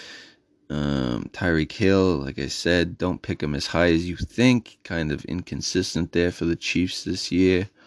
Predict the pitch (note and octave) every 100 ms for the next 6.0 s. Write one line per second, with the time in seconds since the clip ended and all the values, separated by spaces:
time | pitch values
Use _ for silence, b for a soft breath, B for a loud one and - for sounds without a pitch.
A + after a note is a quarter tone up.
0 | B B B B - - D#2+ E2+ D#2+ D#2
1 | - D#2+ D2+ E2+ F2 F2 F2 - F2+ F2+
2 | F#2+ F2+ D2+ F#2+ F2+ F2+ D2 - - -
3 | D2+ E2 E2+ F2 D2 C#2 G2+ _ B B
4 | B B B B B B - - D#2 D#2
5 | D#2 F2 F2 E2 F2 F#2 F2+ - - -